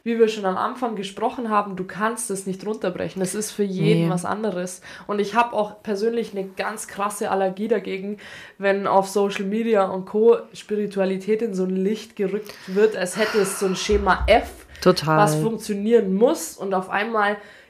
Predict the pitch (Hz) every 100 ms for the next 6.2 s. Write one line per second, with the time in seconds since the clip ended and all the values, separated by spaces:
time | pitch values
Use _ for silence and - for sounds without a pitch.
0 | - 247 247 - 233 220 202 196 180 214
1 | 254 285 - 190 208 240 214 - - 214
2 | 196 185 185 214 269 262 262 190 190 196
3 | 196 208 202 202 190 190 214 226 208 220
4 | - - 185 185 185 - 170 175 185 247
5 | 240 233 240 240 233 226 - - 151 147
6 | 151